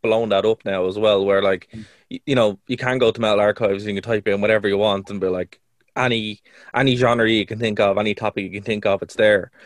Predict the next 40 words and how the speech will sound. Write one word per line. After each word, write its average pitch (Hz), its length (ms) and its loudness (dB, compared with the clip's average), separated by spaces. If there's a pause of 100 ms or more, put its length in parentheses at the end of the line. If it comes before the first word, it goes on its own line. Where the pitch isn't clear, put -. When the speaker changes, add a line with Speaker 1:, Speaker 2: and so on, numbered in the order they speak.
(200)
Speaker 2:
Mm-hmm. 117 120 -20
Speaker 1:
you 117 120 0
know? 110 240 -2 (100)
Um, 110 400 4
so 120 140 -6
that 131 100 0
is 117 100 -2
pretty 107 240 -6
cool 104 280 0
in 104 60 0
and 104 100 0
of 98 100 0
itself. 117 280 2
It's 131 120 -2
weird. 185 420 4 (240)
That's 160 200 0
a 196 60 4
weird, 175 440 2
like, 120 240 0
concept 120 460 0
for 107 120 -4
me, 104 420 0
that, 107 240 0 (180)
that, 104 280 0
um, 95 440 -2 (100)
that 104 180 0
band, 98 220 0
'cause 110 120 -16
it's 104 100 -4
like, 110 200 0 (920)
Catholic 196 260 -2
Church 220 300 -2
is 190 560 -6
Rome. 104 420 0
<laughs> 131 100 -6 (1160)
You 196 80 4
know, 233 320 6
it's 214 300 4
weird. 180 500 4
Um, 123 600 6